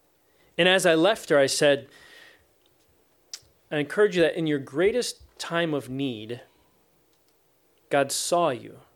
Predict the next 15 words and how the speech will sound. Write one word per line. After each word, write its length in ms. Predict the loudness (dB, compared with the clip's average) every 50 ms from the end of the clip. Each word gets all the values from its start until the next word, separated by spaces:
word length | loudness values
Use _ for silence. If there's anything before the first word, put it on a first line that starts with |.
| _ _ _ _ _ _ _ _ _ _ _ _ _ _ _ _ _ _ _ _ -10
and 100 | -8 -6
he 60 | -6
sent 280 | -4 -4 -6 -6 -6 -8
a 60 | -12
pastor 520 | -12 -8 -6 -4 -4 -4 -6 -8 -8 -8
to 100 | -8 -8
take 240 | -10 -10 -12 -12 -10
care 200 | -10 -10 -10 -10
of 120 | -12 -16
you." 160 | -20 -20 -20 -20 _ _ _ -20 -20 _ -20 _ _ _ _ _ _ _ _ _ _ _ _ -20 -20 _ -12
Because 280 | -8 -2 0 0 0
the 80 | 0 0
doctor 420 | 0 2 2 2 0 0 -2 -2
told 380 | -2 0 0 2 2 2 0 -2
her, 240 | -6 -8 -12 -14